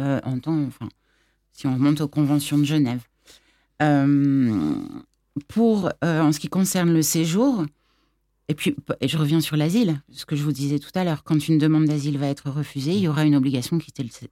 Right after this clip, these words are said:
Speaker 1: territoire obligatoirement. Euh, aujourd'hui, euh, euh, il y a des demandes d'asile qui sont refusées et qui sont, qui sont reprises et qui sont reprises par la C N D A, parce qu'il y a des décisions qui parfois, euh,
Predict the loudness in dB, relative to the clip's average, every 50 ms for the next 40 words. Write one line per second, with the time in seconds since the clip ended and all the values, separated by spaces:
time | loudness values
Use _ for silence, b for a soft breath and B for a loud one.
0 | _ -4 -4 -4 -4 -2 -2 -2 -2 -2 B B B B B B -2 -2 0 0
1 | 0 -2 -2 -2 -4 -2 -2 -2 -4 -6 _ _ _ _ _ _ _ -8 -6 -4
2 | -2 -2 -2 -2 -4 -4 -4 -4 -6 -6 -8 -8 -8 -6 -6 -6 -4 -6 -6 -8
3 | -8 -6 -4 -2 -2 0 0 -2 -4 -6 -8 b b b b b b _ -8 -8
4 | -6 -6 -6 -8 -8 -8 -8 -10 -10 -12 -12 -12 -14 -12 -10 -8 -6 -4 -4 -4
5 | -4 -2 0 2 2 2 2 0 0 -2 -2 -2 -4 -4 -6 -10 -6 -4 -2 -2
6 | -2 -2 -4 -6 -8 -8 -8 -4 -2 0 2 2 2 2 0 0 -4 -6 -6 -8
7 | -12 -12 -10 -8 -8 -6 -2 0 0 0 0 -2 -6 _ _ _ -10 -8 -4 -2
8 | -2 0 0 0 0 -2 -2 -4 -6 -2 0 0 0 0 -2 -6 -8 _ -10 -10
9 | -6 -4 -2 -2 -2 -2 -2 -4 -8 -8 -8 -8 -8 -6 -6 -4 -4 -2 -2 -2
10 | -2 -2 0 0 2 2 2 2 2 0 0 -2 b b b b b _ -10 -10
11 | -8 -4 -2 0 0 0 0 -2 -2 -4 -6 -6 -4 0 0 0 0 -2 -6 _
12 | -20 -20 -14 -10 -8 -8 -6 -6 -8